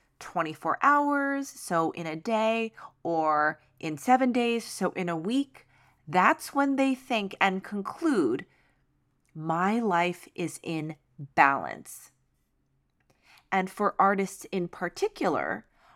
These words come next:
artists usually think their life is in balance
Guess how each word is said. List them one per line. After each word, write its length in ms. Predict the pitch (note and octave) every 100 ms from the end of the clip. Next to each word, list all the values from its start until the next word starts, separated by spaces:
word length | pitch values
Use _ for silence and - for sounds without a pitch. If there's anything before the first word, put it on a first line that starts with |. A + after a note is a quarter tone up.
| _
artists 560 | - D4+ F4+ F4 - -
usually 480 | F3+ F3+ E3+ E3+ D#3
think 380 | - E3 D3 -
their 360 | D3+ E3+ F3+
life 340 | G3 F3 F3 F3+
is 140 | E3
in 160 | E3+ D#3+
balance 680 | D#3 D#3 F3+ B3 F4 -